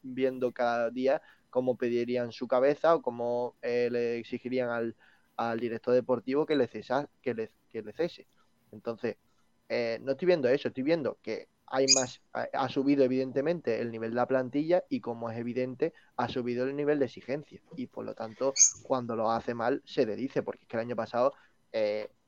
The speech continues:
eh, el Málaga hacía un mal partido, pero después veías la plantilla que tenía y dices, "Bueno, es que tampoco podemos hablar mucho", pero este año es evidente que, que eso ocurre.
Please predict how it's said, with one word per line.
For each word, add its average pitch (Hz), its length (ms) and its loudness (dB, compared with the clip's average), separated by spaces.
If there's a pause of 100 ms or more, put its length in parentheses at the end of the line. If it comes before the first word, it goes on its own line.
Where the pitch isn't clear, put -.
(120)
eh, - 180 -18 (120)
el 110 140 -12
Málaga 123 260 0
hacía 131 160 -2
un 131 60 -4
mal 131 160 0
partido, 143 420 0
pero 113 140 -2
después 127 260 4
veías 127 300 4
la 131 120 4
plantilla 135 380 4
que 135 140 4
tenía 160 360 2
y 127 100 -6
dices, 98 260 -10
"Bueno, 110 300 -6
es 107 120 -16
que 123 240 -4 (380)
tampoco 127 360 2
podemos 104 280 -4
hablar 101 180 -6
mucho", 147 300 -6 (100)
pero 107 160 -6
este 113 220 -6
año 127 400 -6
es 123 140 -4
evidente 120 460 -4
que, 123 200 2
que - 160 -6
eso 120 160 -6
ocurre. 131 320 -4